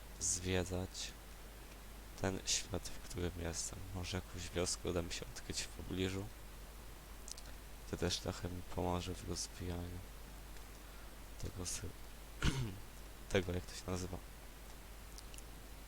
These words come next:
e, świata. O. Dobra, ja wyjdę. Tutaj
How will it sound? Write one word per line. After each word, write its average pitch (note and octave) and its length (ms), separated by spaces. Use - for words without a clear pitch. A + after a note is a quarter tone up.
e, F#2+ 180
świata. - 400
O. - 60
Dobra, F2 260
ja F#2 240
wyjdę. F#2+ 440
Tutaj - 260